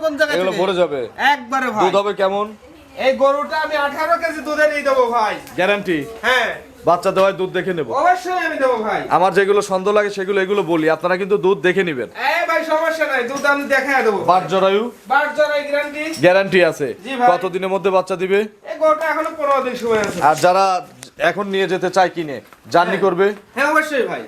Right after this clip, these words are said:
Speaker 2: সারা বাংলাদেশ যাবে?
Speaker 1: সারা বাংলাদেশ।
Speaker 2: তার বাড়িতে দুধ না হলে?
Speaker 1: দুধ না হলে গরু আমার।
Speaker 2: গরু ফেরত?
Speaker 1: জি ভাই।
Speaker 2: দাম কত? একদম?
Speaker 1: একদম মনে করেন পঁয়ষট্টি হাজার টাকা ভাই।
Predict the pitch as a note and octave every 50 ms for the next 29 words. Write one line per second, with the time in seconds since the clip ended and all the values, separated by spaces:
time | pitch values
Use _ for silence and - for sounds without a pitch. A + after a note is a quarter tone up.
0 | - - F3 F3 F3+ F3+ F#3 F#3 F#3 F3+ F3 F3 F3 D3+ D#3 E3 D3+ C#3 B2 G#2+
1 | - B3 B3+ C#4+ C#4+ C#4+ C#4+ C#4 C#4 C#4 C4+ A#3+ A#3+ G#3+ - E3 F3 E3 F3+ F#3
2 | F3+ D#3+ F#3+ F#3 D#3+ F#3 F#3 D#3+ F3+ F#3 F#3 F#3 F#3+ G3 G3+ G#3 A3 - - -
3 | - - - A3+ C#4+ D4+ D4 D4 D4+ D#4 D#4+ D4+ D4 D4 C#4+ D4 C#4 C4+ C4 C4+
4 | C4 C4+ B3+ C4+ - C#3+ E3 E3 D#3+ - F3 F3 E3 D#3 C3 - - _ - E3
5 | G3+ B3 A#3 A3 G3+ E3+ D3+ C3+ D3+ F3 E3+ E3+ D3 D#3+ D#3+ E3 F#3 G#3 F3 D#3
6 | E3+ C#3 A#2 - _ - - G#3 B3+ C#4+ D#4 D#4 C#4 B3+ B3 B3 D#4+ E4 D#4+ D#4
7 | D#4+ D#4+ D#4+ D#4 D#4 D#4 D#4 D4+ D4+ D#4 D#4 D#4 D#4+ D#4 D4+ - E4 F#4 F#4 -
8 | - D#4+ E4 D4+ C#4+ D4 - - C#4 B3+ B3 A#3 A3+ G#3 F#3 D#3+